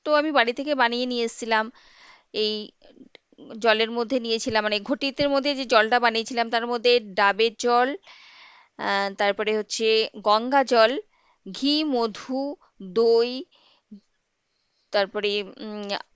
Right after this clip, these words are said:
কি বলে ওটাকে, উম, সিদ্ধি, এইসব দিয়ে জলটা বানিয়েছিলাম। আর এই জলটা এনেই মায়া-, মানে বাবার মাথায় ঢাললাম। আর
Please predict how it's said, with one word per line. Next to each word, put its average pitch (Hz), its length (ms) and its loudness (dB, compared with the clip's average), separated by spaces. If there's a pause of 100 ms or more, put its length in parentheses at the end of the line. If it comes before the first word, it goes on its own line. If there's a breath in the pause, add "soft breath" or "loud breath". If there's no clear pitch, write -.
(220)
কি 220 100 -10
বলে 202 180 2
ওটাকে, 233 500 -4
উম, 190 400 -12 (840 soft breath)
সিদ্ধি, 233 600 -4 (400)
এইসব 311 380 0
দিয়ে 330 300 2
জলটা 214 320 4
বানিয়েছিলাম। 226 720 -4
আর 185 180 2
এই 180 180 -6
জলটা 185 300 -4
এনেই 220 200 -6
মায়া-, 190 340 -2
মানে 196 280 -10
বাবার 190 300 2
মাথায় 254 320 -2
ঢাললাম। 160 500 -12 (480 loud breath)
আর 247 140 0